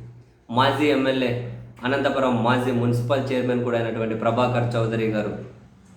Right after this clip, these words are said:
తాను టీడీపీ నుంచి బయటకు వెళ్ళి వైఎస్ఆర్ కాంగ్రెస్ పార్టీలో చేరే విధంగా చర్చలు జరుగుతూ ఉన్నాయని, ఆ దిశగా ఆయనకు ఆహ్వానం కూడా వచ్చింది అని ఈ వార్తలైతే కుప్పమన్నాయి.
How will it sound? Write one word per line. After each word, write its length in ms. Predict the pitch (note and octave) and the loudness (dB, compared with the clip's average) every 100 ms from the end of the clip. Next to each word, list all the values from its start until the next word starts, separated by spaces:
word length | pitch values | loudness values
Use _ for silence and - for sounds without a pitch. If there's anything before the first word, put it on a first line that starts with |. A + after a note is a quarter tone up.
| - - - | -20 -4 4
తాను 380 | D3 F#3 F3+ | 4 4 2
టీడీపీ 320 | E3+ F3 E3+ E3 | 2 2 2 0
నుంచి 260 | D#3+ D#3 | 0 0
బయటకు 300 | D3 C#3+ C#3+ | 0 0 0
వెళ్ళి 540 | C#3 C3+ C3+ C3 - - - - | -2 -2 -4 -6 -10 -14 -18 -6
వైఎస్ఆర్ 440 | A#2 C#3 D3+ D#3 D3 | 2 4 4 2 2
కాంగ్రెస్ 440 | C#3 C3+ C3+ - | 2 2 2 0
పార్టీలో 340 | B2+ B2+ B2 | -2 0 -2
చేరే 360 | B2 B2 C3+ C3+ | -2 0 0 2
విధంగా 720 | C3 B2+ B2+ A#2+ A#2+ A#2 - - - - | 0 0 0 2 4 2 0 -4 -10 -6
చర్చలు 280 | B2 A#2+ C3 | -4 -2 0
జరుగుతూ 300 | B2 B2 B2 | 2 2 0
ఉన్నాయని, 600 | A#2+ A#2 A2+ A2+ A2 A2 - - - - - _ _ _ _ _ A#2 | 2 2 2 0 -2 -2 -6 -16 -20 -20 -20 _ _ _ _ _ 2
ఆ 120 | C3+ | 4
దిశగా 400 | C#3+ C#3 E3 E3 | 4 0 0 2
ఆయనకు 240 | D3+ C#3 | 2 2
ఆహ్వానం 500 | A#2 - C#3 C3+ C3+ | 0 0 -2 0 0
కూడా 200 | B2 B2 | 0 0
వచ్చింది 560 | B2 A2+ A#2 B2 A#2+ A#2+ | 0 0 -2 -2 2 2
అని 360 | A2+ A2 - - - - - | 2 0 -4 -8 -14 -18 -8
ఈ 140 | C#3+ E3+ | 2 4
వార్తలైతే 560 | D3 D3 D3 C3+ B2 | 6 4 4 0 -2
కుప్పమన్నాయి. 680 | B2 A#2+ A2+ A2+ A2 F#2+ F#2 | -4 -4 -4 -2 -2 -4 -6